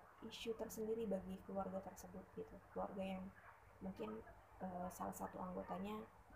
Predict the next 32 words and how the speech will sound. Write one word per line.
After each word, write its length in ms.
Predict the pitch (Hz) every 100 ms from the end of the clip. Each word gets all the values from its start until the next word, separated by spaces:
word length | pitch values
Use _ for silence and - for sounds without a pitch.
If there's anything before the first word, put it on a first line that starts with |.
| -
eh, 220 | 180 180 180
mengalami 480 | 185 185 185 185 190 -
hal 80 | 180 180
tersebut. 420 | 180 185 175 175 - - - 1077 - -
Makanya 340 | 202 196 220 285
menurut 240 | 254 214 -
gue 80 | 254
itu 140 | 285
bukan 180 | 220 208 196
value 300 | - - 185
tersendiri. 560 | - - - 185 175 190 - -
Terus 220 | 269 285
kalau 160 | 226 233
misalnya 400 | 233 240 254 269
gue 140 | 247 226
ditanya, 380 | 214 196 196 190
itu 160 | - 285
untuk 240 | 269 226 - -
yang 160 | 196 196
perempuan-perempuan 840 | 190 190 202 196 - 196 220 208
ya 60 | 185
menurut 380 | 185 185 190 185
gue. 240 | 180 185 185 - - - - - - - - - - - -
Kalau 320 | 233 240 233
untuk 80 | -
ditanya 480 | 214 220 196 196 208 208
misal, 400 | 196 - 202 202 -
"Mit, 160 | 269 - - -
kalau 180 | 214 226
misalnya 560 | 233 226 214 214 247 277
lo 480 | 214 208 226 247 208
dapetnya 560 | 202 202 202 226 254